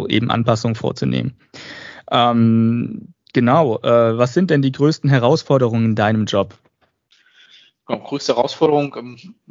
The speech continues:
Speaker 2: ich würd sagen, das hängt immer so projektspezifisch ab. Ich würd sagen, am Anfang eines, äh, Projektes, ähm, wie alle Projekte, fängt mit einer Datenerhebung an und einer, ähm, Ist-Aufnahme.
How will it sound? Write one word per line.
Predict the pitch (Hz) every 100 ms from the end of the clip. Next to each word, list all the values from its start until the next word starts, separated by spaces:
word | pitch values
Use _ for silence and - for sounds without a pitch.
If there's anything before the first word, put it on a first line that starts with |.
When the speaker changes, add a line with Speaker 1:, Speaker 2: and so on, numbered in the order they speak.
| 87
Speaker 2:
ich | -
würd | 139
sagen, | 139 131 120
das | 123 - -
hängt | - 143 143
immer | 143 151
so | 135 139
projektspezifisch | - 131 143 - - - - - -
ab. | -
Ich | - -
würd | 127
sagen, | 131
am | 117 110
Anfang | 147 - 156 156
eines, | 135 139 139 -
äh, | 123
Projektes, | - 139 139 147 - 151 -
ähm, | - 131 127 -
wie | 123
alle | - 139
Projekte, | 151 147 143 139 143 135
fängt | - 123 127
mit | 135
einer | 127 123
Datenerhebung | 127 - - 160 151 160 165
an | - 147 160
und | 139 -
einer, | 120 120 117
ähm, | 123 127
Ist-Aufnahme. | - - - 160 - 139 143 151